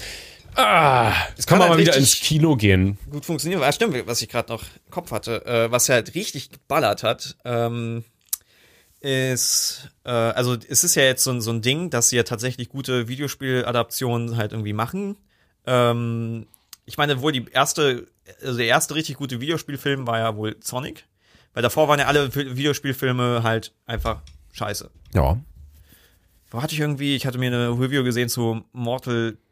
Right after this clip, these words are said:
Speaker 2: Kombat,
Speaker 1: Mhm.
Speaker 2: wo halt, was ist Mortal Kombat? Zwei Typen treffen sich und dann, äh, kämpfen sie auf Leben und Tod.
Speaker 1: Aber ist das nicht auch sowas wie ein Kampfwettbewerb? Ach nee, das ist ja viel kranker. Ich
Speaker 2: Das Ding ist halt, in dem, sie haben's halt auch so in den, in dem Film, äh, äh, ähm,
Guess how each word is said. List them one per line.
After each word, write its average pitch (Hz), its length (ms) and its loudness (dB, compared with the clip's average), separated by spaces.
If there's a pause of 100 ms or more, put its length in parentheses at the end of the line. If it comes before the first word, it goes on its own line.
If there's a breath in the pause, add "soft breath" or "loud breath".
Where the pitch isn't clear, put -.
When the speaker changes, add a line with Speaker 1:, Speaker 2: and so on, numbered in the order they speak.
(140)
Speaker 2:
Kombat, 185 720 -8
Speaker 1:
Mhm. 131 400 6 (440 soft breath)
Speaker 2:
wo 135 220 4
halt, 123 340 4
was 127 140 2
ist 127 100 -4
Mortal 123 220 -2
Kombat? 104 340 -8
Zwei 110 160 -4
Typen 131 200 -8
treffen 135 260 -4
sich 131 180 -6
und 120 100 -4
dann, 110 260 -6
äh, 98 280 -16
kämpfen 107 280 -4
sie 98 100 0
auf 98 200 -2
Leben 107 180 0
und 95 120 -4
Tod. - 240 -14 (320)
Speaker 1:
Aber 98 100 2
ist 98 120 2
das 120 60 -2
nicht 113 160 0
auch 110 40 0
sowas 117 200 -2
wie 117 60 0
ein 101 60 0
Kampfwettbewerb? 135 520 -4
Ach 107 60 2
nee, 110 100 8
das 98 160 6
ist 104 80 4
ja 95 140 8
viel 98 200 -2
kranker. 104 360 2 (300 loud breath)
Ich - 180 -4 (180)
Speaker 2:
Das 127 100 0
Ding 185 140 4
ist 190 140 4
halt, 180 220 4
in 165 120 0
dem, 160 200 4
sie 143 140 2
haben's 175 200 2
halt 160 120 -2
auch 165 160 4
so 160 300 4
in 143 80 0
den, 135 300 -2
in 123 200 -4
dem 120 140 -4
Film, 170 340 -2
äh, 101 60 -10
äh, 113 580 2
ähm, 110 260 -2